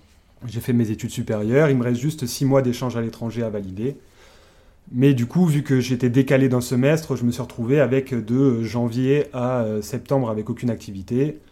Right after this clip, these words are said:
Du coup, de là, voyage en Thaïlande. Et je rentre à Nice après, du coup, six mois où j'étais, euh, pas, pas présent.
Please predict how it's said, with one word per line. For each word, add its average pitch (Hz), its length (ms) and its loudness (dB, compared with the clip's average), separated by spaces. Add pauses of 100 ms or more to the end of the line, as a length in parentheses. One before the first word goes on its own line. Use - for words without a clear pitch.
(180)
Du 120 80 -6
coup, 143 140 -4
de 120 120 0
là, 113 340 -2
voyage 127 360 2
en 104 80 -4
Thaïlande. 110 460 -4 (120)
Et 147 100 2
je 127 60 2
rentre 131 220 2
à 123 60 2
Nice 156 220 2
après, 131 240 0
du 110 120 -2
coup, 139 180 -2
six - 200 -4
mois 123 200 2
où 139 80 2
j'étais, 110 320 -2
euh, 107 140 -2
pas, 107 360 -6
pas 127 120 -2
présent. 98 340 -6